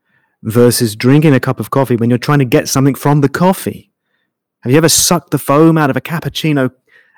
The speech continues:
at the end of a cappuccino and thought, "I wish I'd bought the next size up"?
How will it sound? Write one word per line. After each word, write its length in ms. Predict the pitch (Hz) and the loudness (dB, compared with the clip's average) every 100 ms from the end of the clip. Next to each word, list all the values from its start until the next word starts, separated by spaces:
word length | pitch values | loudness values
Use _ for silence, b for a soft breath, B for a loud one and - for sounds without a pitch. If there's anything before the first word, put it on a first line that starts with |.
| b | b
at 100 | 143 | -4
the 80 | 139 | 0
end 80 | |
of 60 | 147 | 0
a 40 | |
cappuccino 720 | 131 139 131 117 143 143 160 156 _ _ _ _ _ _ _ _ _ _ - | -2 -4 -6 -4 0 2 2 -2 _ _ _ _ _ _ _ _ _ _ -10
and 80 | |
thought, 140 | 120 123 | -4 0
"I 20 | |
wish 180 | 131 147 | 2 2
I'd 100 | 135 | 0
bought 160 | 139 | 0
the 60 | 123 | 0
next 220 | 131 131 | 0 0
size 240 | - 120 107 | -2 -2 0
up"? 320 | 131 190 | 0 -2